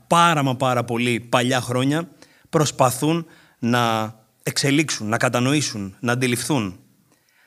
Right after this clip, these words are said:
Αξίζει να πούμε ότι οι αρχαίοι Έλληνες στις σχολές, εάν κάποιος ήθελε να παρακολουθήσει, το πρώτο έτος ή και το δεύτερο έτος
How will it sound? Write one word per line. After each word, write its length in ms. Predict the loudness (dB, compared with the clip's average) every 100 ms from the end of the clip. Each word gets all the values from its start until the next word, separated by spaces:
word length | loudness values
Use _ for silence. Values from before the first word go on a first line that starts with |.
| -4
Αξίζει 320 | -4 0 2
να 160 | 4 2
πούμε 360 | 0 0 0 -2
ότι 360 | -4 -2 0 2
οι 80 |
αρχαίοι 380 | 2 0 0 2
Έλληνες 560 | 2 2 0 -2 -6 -12 _ -14
στις 240 | -4 -4
σχολές, 600 | 0 2 4 2 0 -8 _ -20 _ _ _ _
εάν 340 | 0 2 0
κάποιος 560 | 0 -2 -2 -6 -4 -6 -12 _ -2
ήθελε 420 | -2 2 0 2
να 120 | 2
παρακολουθήσει, 1000 | 0 0 -4 -6 -2 -2 -2 -4 -4 -10 _ _ _ _ _ _ _ _ _ _
το 140 | -2
πρώτο 460 | 0 2 2 4 2
έτος 360 | 2 -2 -6
ή 120 | -6 -4
και 140 | -2
το 120 | 0
δεύτερο 440 | 2 0 0 0 0
έτος 500 | 0 -2 -6 -10